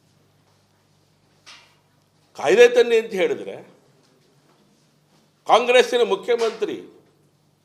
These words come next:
ಅವತ್ತು ಸಿದ್ದರಾಮಯ್ಯನವರು ಇದ್ರು, ಇವತ್ತು ಸಿದ್ದರಾಮಯ್ಯನವರೇ ಇರೋವಂಥದ್ದು. ಅವತ್ತು ಅವರೇ ಹೇಳಿದ್ರು, "ನಾನು ತಿಂತೇನೆ, ನಮ್ಮ ಆಹಾರ ಪದ್ಧತಿ", ಏನೇನೋ ಕಥೆಗಳನ್ನ ಹೇಳಿಬಿಟ್ರು.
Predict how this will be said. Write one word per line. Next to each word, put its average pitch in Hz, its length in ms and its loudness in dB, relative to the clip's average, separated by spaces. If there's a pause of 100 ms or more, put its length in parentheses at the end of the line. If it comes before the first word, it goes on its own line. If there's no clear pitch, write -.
(140)
ಅವತ್ತು 208 340 -2
ಸಿದ್ದರಾಮಯ್ಯನವರು 202 680 -4
ಇದ್ರು, 220 200 -8
ಇವತ್ತು 254 380 0
ಸಿದ್ದರಾಮಯ್ಯನವರೇ 180 720 -8
ಇರೋವಂಥದ್ದು. 117 540 -14 (920)
ಅವತ್ತು 196 260 0
ಅವರೇ 233 200 6
ಹೇಳಿದ್ರು, 247 320 8
"ನಾನು 208 320 0
ತಿಂತೇನೆ, 208 520 -8
ನಮ್ಮ 160 200 -6
ಆಹಾರ 196 340 2
ಪದ್ಧತಿ", 180 540 -6
ಏನೇನೋ 302 400 -4
ಕಥೆಗಳನ್ನ 247 420 -2
ಹೇಳಿಬಿಟ್ರು. 190 680 -6